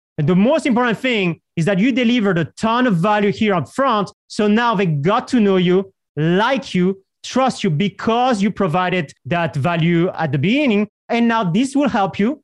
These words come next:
hopefully, to maximize your conversions and get more sales. And that's why this is a very powerful strategy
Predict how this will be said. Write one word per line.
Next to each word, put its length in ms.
hopefully, 540
to 60
maximize 840
your 180
conversions 600
and 160
get 120
more 120
sales. 480
And 160
that's 220
why 220
this 200
is 120
a 60
very 220
powerful 380
strategy 560